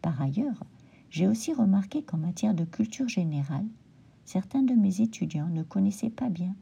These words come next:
quelques-unes de nos grandes figures historiques qui ont marqué la société francophone. Nous savons combien la langue va de pair avec la culture d'un pays.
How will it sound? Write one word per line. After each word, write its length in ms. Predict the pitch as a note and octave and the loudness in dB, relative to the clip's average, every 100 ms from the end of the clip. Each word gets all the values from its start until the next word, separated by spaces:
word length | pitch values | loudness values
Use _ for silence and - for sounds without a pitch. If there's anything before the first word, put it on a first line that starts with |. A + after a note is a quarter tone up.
| - - - | -14 -20 -12
quelques-unes 600 | - C4 - A3+ G#3+ A3+ | -4 -2 2 2 6 6
de 100 | G#3 | 6
nos 160 | F#3 F3+ | 4 0
grandes 320 | F3+ - B3+ | -2 0 0
figures 420 | - G3+ - G3 | 0 -4 -2 -2
historiques 680 | F3+ - E3 C#3+ D#3+ - - - | -2 -6 -6 -6 -6 -8 -20 -20
qui 140 | - D3 | -6 -2
ont 80 | |
marqué 340 | C#3+ E3 - D#3+ | -2 -4 -6 -4
la 140 | C#3+ | -4
société 500 | C#3 D3 - C#3+ D3+ | -6 -8 -4 -4 -4
francophone. 760 | C#3+ - C#3+ - C#3 - - C#3 - - - - - - - - - - D#3+ | -6 -6 -8 -8 -10 -6 -6 -6 -10 -20 -20 -20 -20 -20 -20 -20 -20 -8 -6
Nous 60 | |
savons 360 | C#3+ D#3+ D#3+ G#3 | -2 -2 0 0
combien 460 | - E3+ E3 G#3 | 0 -2 2 2
la 140 | F#3+ E3+ | 2 0
langue 340 | D#3 A3+ G#3 | 2 4 4
va 140 | D3 C#3+ | 4 0
de 100 | D#3+ | -2
pair 240 | - E3+ | -2 -2
avec 240 | D3+ D3 | -2 -4
la 140 | D#3 D#3+ | -4 -4
culture 400 | - D#3+ - D#3+ | -4 -4 -4 -4
d'un 160 | D3 | -2
pays. 380 | C#3+ C#3+ C#3 C#3+ | -4 -2 -2 -2